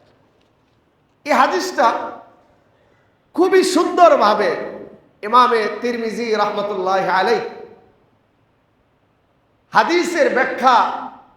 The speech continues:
আমি আপনি যদি করি, আর যারা হাদিস লেখছেন তারা যদি করে, এখন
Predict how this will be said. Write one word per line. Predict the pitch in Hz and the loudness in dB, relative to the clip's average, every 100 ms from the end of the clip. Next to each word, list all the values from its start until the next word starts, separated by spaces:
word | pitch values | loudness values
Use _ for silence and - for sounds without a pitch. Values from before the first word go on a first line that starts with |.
| _ - | _ -2
আমি | 220 240 311 | 0 2 2
আপনি | 294 - 294 | 2 -2 -6
যদি | 220 247 294 254 | -6 -8 -8 -2
করি, | 220 220 170 147 - - - _ _ _ - | -2 0 -6 -8 -14 -20 -20 _ _ _ 0
আর | 190 202 170 | 2 2 2
যারা | 220 240 | 2 2
হাদিস | 208 220 262 277 277 | 4 2 2 -8 -8
লেখছেন | 214 240 214 - 277 240 160 - - - - _ _ _ | -2 -2 -2 2 4 4 0 -8 -12 -16 -20 _ _ _
তারা | 208 233 254 | 2 4 2
যদি | 285 302 320 277 | 0 -4 -4 2
করে, | 240 240 202 120 - - - - - | 4 4 0 -2 -10 -14 -18 -18 -4
এখন | 202 | 0